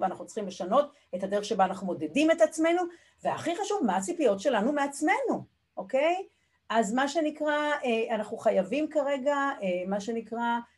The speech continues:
להסתעסק ב-capabilities, וליצור לנו כלים חדשים ויכולות חדשות,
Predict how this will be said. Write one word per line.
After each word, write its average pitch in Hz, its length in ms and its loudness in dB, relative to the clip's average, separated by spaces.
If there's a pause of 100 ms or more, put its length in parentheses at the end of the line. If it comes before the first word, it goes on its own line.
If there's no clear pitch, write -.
(120)
להסתעסק 208 460 -2
ב-capabilities, 233 1040 2 (460)
וליצור 196 380 0
לנו 233 280 0
כלים 220 360 -2
חדשים 294 420 -2
ויכולות 196 400 -2
חדשות, 294 340 0